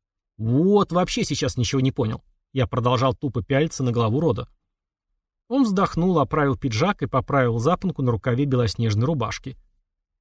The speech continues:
«В обычном состоянии и стрессовом твоя сила различается, и, судя по всему, очень сильно», начал терпеливо объяснять мне дед. «Видимо, Вяземскую ты пробил, досталось и Орлову, вот он и взбеленился,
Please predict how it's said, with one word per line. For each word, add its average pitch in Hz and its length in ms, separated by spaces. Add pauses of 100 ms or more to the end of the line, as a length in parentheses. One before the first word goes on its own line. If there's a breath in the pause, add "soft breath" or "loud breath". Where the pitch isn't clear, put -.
(200)
«В 123 80
обычном 220 340
состоянии 127 800 (240)
и - 80
стрессовом 135 720
твоя 165 240
сила 269 260
различается, 156 640
и, - 20
судя 113 260
по 107 80
всему, 107 240
очень 202 240
сильно», 120 440 (180)
начал 131 300
терпеливо 135 520
объяснять 120 500
мне 151 100
дед. 117 240 (560)
«Видимо, 208 320
Вяземскую 220 540
ты 233 100
пробил, 139 520 (120)
досталось 208 520
и - 20
Орлову, 127 440
вот 190 200
он 240 80
и 233 40
взбеленился, 170 680